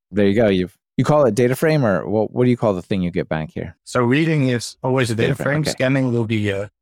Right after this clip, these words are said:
Speaker 2: base.
Speaker 1: Got it. Okay. Is there a, a scan S Q L as well?
Speaker 2: No, this might happen in the future. The challenge is, are we gonna push back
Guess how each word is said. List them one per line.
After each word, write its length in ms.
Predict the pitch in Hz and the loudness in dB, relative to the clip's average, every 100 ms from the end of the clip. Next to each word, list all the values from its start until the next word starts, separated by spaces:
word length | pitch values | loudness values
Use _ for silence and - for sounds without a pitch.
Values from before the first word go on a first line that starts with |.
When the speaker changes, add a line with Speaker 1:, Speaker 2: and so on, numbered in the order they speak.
| _ | _
Speaker 2:
base. 180 | 107 98 | -6 -4
Speaker 1:
Got 180 | - 80 | -2 0
it. 100 | - | 0
Okay. 260 | - 101 78 | -2 -2 2
Is 160 | 123 117 | 2 2
there 280 | 135 123 | 4 4
a, 360 | 110 98 92 95 - _ - | 4 2 0 -2 -14 _ -6
a 60 | |
scan 540 | 107 - - 110 110 120 | -4 -4 0 0 2 0
S 100 | 117 | -2
Q 140 | 131 | -2
L 200 | 131 127 | 0 0
as 120 | 113 110 | -2 0
well? 200 | 104 113 | 2 2
Speaker 2:
No, 540 | 117 135 160 151 170 - _ | 2 0 -2 -4 -8 -14 _
this 220 | 131 127 | -4 -2
might 380 | 123 113 120 135 - _ | -2 0 0 -2 -8 _
happen 420 | - 127 - 127 | -6 -6 0 0
in 100 | 127 | 0
the 60 | 117 | -2
future. 580 | - 127 - 131 143 156 _ _ | -4 -4 -2 -2 -2 -6 _ _
The 80 | 117 | -12
challenge 420 | - 135 135 120 | -4 -2 0 0
is, 420 | 117 113 107 - - _ _ | 0 -2 -4 -12 -18 _ _
are 120 | 117 120 | -2 2
we 120 | 123 | 2
gonna 280 | 123 117 - _ | 2 0 -2 _
push 220 | 139 123 | -6 -6
back 260 | - 117 | 0 0